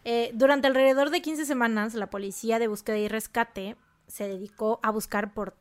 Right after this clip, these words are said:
toda la bahía cualquier rastro de Lacey, porque obviamente, pues, este es el lugar donde dicen, pues, es lo más probable que se hayan deshecho del cuerpo, ¿no? Eh, si es que le pasó algo, ¿no? Pero no lograban encontrar nada.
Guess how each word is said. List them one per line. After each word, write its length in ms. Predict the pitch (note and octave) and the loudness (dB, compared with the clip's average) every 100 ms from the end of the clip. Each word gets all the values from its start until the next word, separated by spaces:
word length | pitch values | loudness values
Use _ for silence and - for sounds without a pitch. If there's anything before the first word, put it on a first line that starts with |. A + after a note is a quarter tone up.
| _ | _
toda 280 | G#3+ A#3+ D4 | -2 2 4
la 120 | D#4+ | 4
bahía 480 | D4+ C4+ C4 A3+ A3+ | 4 4 4 4 4
cualquier 440 | G#3+ G3 - G3+ G3+ | 2 -2 -2 -6 -4
rastro 360 | F#3+ - G3+ | -8 -10 -10
de 120 | F#3 F3+ | -8 -6
Lacey, 500 | F#3+ G3 - G#3+ G#3+ | -6 -6 -8 -8 -8
porque 240 | F#3+ - | -10 -8
obviamente, 360 | F#3+ F#3+ G3 - | -6 -6 -6 -8
pues, 140 | F#3 | -10
este 220 | F#3+ - G3 | -12 -8 -6
es 220 | - - _ _ _ _ | -6 -10 _ _ _ _
el 120 | A3 A#3 | 0 6
lugar 300 | A3+ A#3 A3 | 8 6 6
donde 320 | A#3+ A3 G3+ | 2 2 0
dicen, 360 | A3 A#3+ A3+ | -2 -2 -2
pues, 160 | G#3+ F#3+ | -4 -8
es 100 | G3 | -4
lo 80 | G#3+ | -2
más 180 | G#3 G#3 | -2 -2
probable 380 | A3+ G#3 G#3 | -2 -2 -4
que 80 | G#3+ | -8
se 120 | G#3 F#3+ | -8 -8
hayan 320 | F#3 G3 G3 | -6 -6 -6
deshecho 380 | F#3+ - F#3 F#3+ | -8 -10 -10 -8
del 240 | G3 F#3+ | -6 -8
cuerpo, 440 | - G#3 G3+ - F3+ | -6 -6 -6 -12 -8
¿no? 260 | F#3 C4 - - - - - | -6 -6 -8 -20 -20 -20 -10
Eh, 160 | G3+ G3+ | -10 -4
si 160 | B3 A#3+ | 4 4
es 160 | A3+ | 6
que 80 | B3+ | 2
le 80 | A3 | 2
pasó 220 | F#3+ G3+ | -2 -6
algo, 220 | F#3+ F#3+ F3+ | -6 -8 -8
¿no? 240 | G3+ C4+ - - - _ - | -8 -8 -14 -20 -20 _ 6
Pero 300 | C#4+ D#4+ D#4+ | 8 8 6
no 200 | B3+ B3+ | 6 6
lograban 320 | B3+ B3 A#3+ | 6 6 4
encontrar 360 | A3+ G3+ F#3+ G3 | 2 -2 -4 -4
nada. 300 | G3 F3+ | -4 -6